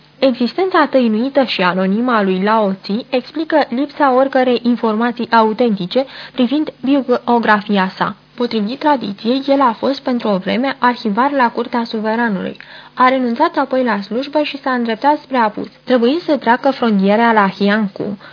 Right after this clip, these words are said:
a redactat la dorința comandantului postului de frontieră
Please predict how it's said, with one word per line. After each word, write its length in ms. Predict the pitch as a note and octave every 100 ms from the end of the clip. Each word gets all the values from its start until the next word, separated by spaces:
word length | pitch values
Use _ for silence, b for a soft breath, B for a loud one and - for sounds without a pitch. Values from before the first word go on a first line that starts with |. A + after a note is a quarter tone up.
| B
a 120 | - C4+
redactat 540 | B3+ A3+ G#3 D4 D#4
la 140 | D4+
dorința 440 | A3+ G3+ A#3+ C#4 C4+
comandantului 800 | B3+ A3 F3+ F3+ G#3 A3+ A#3 G3+
postului 440 | G#3 G#3 - G3+
de 80 | F#3
frontieră 720 | F3+ F3+ F3+ F3 E3+ D#3+ B3